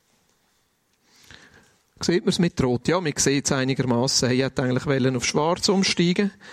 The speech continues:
Dass der dritte Ort ab einem gewissen Zeitchen vom Christsein völlig in Beschlag genommen wird von der Kirche.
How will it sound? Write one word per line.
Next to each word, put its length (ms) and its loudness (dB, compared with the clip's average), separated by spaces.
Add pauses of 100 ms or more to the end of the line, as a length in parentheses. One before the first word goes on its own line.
(600)
Dass 220 -2
der 180 2
dritte 480 2
Ort 680 2 (2750)
ab 120 0
einem 200 2
gewissen 460 2
Zeitchen 400 2
vom 140 2
Christsein 920 2
völlig 800 2
in 80 2
Beschlag 460 2
genommen 260 4
wird 200 2
von 120 0
der 100 0
Kirche. 340 2